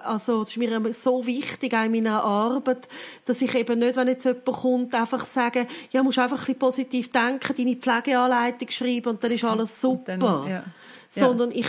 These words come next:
Speaker 1: dass ich wirklich auch, was ich ganz viel mache, ist auch immer wieder sagen, „Hey, ja, und es ist okay. Es ist okay, dass man nicht mehr magst, dass du Nerven verlierst, dass Sachen sagst und nachher denkst, ‚Jesus Gott, wenn das irgendwie R T L zwei Super Nanny gedreht hätte, wäre ich,
Speaker 2: <laughs>
Speaker 1: würde ich dort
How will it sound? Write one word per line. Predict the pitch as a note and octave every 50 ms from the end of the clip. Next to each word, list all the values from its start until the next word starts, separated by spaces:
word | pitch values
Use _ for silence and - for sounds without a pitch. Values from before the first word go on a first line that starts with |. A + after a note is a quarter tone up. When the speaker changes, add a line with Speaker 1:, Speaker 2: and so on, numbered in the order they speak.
| - C4+ -
Speaker 1:
dass | B3+ B3 C4
ich | B3 -
wirklich | A#3+ C#4+ - - C#4+ B3 -
auch, | C4+ B3 B3 - A#3+
was | B3 B3
ich | B3 A#3+
ganz | - C4+ C4 C#4+ C#4+ D4
viel | - D4 C#4+
mache, | C4 B3+ C4 C#4 C4+ - C#4
ist | C4 A#3 B3+
auch | B3 A3+ -
immer | - B3+ C4+ C#4 C4
wieder | C4 B3+ C4
sagen, | B3+ B3+ B3+ A#3+
„Hey, | G#3+ A3+ A3+ G#3 G#3
ja, | G3 A3+ A3
und | - B3+ A3
es | - -
ist | A3 -
okay. | A#3+ A#3 - - A3+ G#3+ G#3+ A3 G#3 F#3+ F#3+ - - - - - -
Es | -
ist | B3+ -
okay, | C4 B3 B3+ - A#3 A#3+ B3 B3
dass | A#3+ B3 -
man | B3 A#3 A3+
nicht | A3+ A#3
mehr | A3+ A3
magst, | G#3+ G#3 G#3 G#3 - - B3
dass | G#3+ -
du | - A3
Nerven | G#3 G#3 G#3+ G#3 - A3+
verlierst, | G3+ - A3+ G#3 G#3+ G#3+ G#3+ A3 A3+ - - - E4 - -
dass | - C4 - - -
Sachen | A#3 G#3 G#3 - - - A#3 G#3+
sagst | - G#3+ G3 G3+ G#3 G3
und | - G#3
nachher | G3+ G3 - -
denkst, | G3 - G3+ G3 F#3+ - -
‚Jesus | F#3+ F3 F3 - F3+ -
Gott, | - G3 F#3 F#3 -
wenn | F3+
das | F3 F#3 F3+ -
irgendwie | - G3+ E3 F#3+ F#3+ F3+ F#3+ F#3
R | F#3 D#3+ F3+ F3+ F3+
T | - - G3
L | F#3+ F#3+ G3 F#3 F#3+
zwei | - - G3+ F#3 F3+ F#3 F#3+ G3 G3 G#3 G3 - - - - -
Super | - - A#3+ G#3 - - A#3+ A3+
Nanny | G#3+ G#3 G#3 A3+ A3+ A3
gedreht | A3 - A#3+ G3+ G3 G3 G3+ G3+ - -
hätte, | B3 G3+ F#3+ F#3+ -
wäre | F#3+ G#3+ G3 F#3+ F#3
ich, | A3 A#3
Speaker 2:
<laughs> |
Speaker 1:
würde | F#3+ G3+ G3 G#3
ich | G3 G3+ F#3+
dort | -